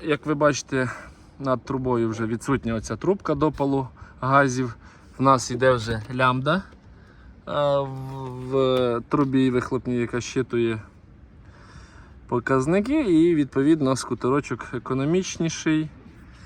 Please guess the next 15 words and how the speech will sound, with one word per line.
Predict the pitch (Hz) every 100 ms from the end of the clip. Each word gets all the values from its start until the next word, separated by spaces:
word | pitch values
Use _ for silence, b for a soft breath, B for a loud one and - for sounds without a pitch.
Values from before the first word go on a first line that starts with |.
| B B -
цікавіший, | - 123 135 135 170 165 151
динамічніший | 127 127 131 147 170 - 156 147 - 135 127 -
і | 131 120 120 113 -
тихіше, | - 131 - 151 - 127 - 131
м'якше | 127 127 120 -
працює | 101 120 110 123 123
двигунчик. | 117 120 113 123 107 - 104 -
На | 120 117
мою | 117 117 127 147
думку, | 127 143 180 - 135 117
от | 120 - - - 117
дійсно | 131 147 - 131 123 - B B B B
є | 135 143
така | 135 131 135
штука. | 135 - 202 175